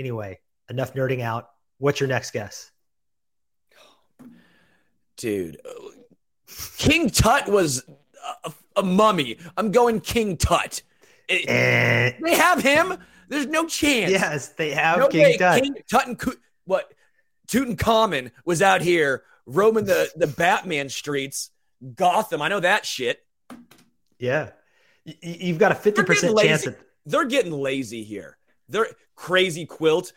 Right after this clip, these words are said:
Speaker 2: Okay, is this some eighty-seven-year-old grandma with the freaking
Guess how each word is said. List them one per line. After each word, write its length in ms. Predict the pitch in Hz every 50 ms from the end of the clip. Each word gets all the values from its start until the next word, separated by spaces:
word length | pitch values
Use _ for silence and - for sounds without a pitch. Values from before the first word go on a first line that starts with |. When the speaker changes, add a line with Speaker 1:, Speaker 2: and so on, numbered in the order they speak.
| _ _
Speaker 2:
Okay, 300 | - 156 - - 165 151
is 80 | 147 127
this 160 | 160 175 - -
some 140 | 185 160 151 -
eighty-seven-year-old 840 | 156 165 165 175 160 - - 170 160 151 151 151 156 156 151 147
grandma 480 | 117 110 139 143 151 156 160 160 156 151
with 180 | 147 151 139 - - 123
the 60 | 135 139
freaking 540 | - - - 165 175 165 165 165 151 131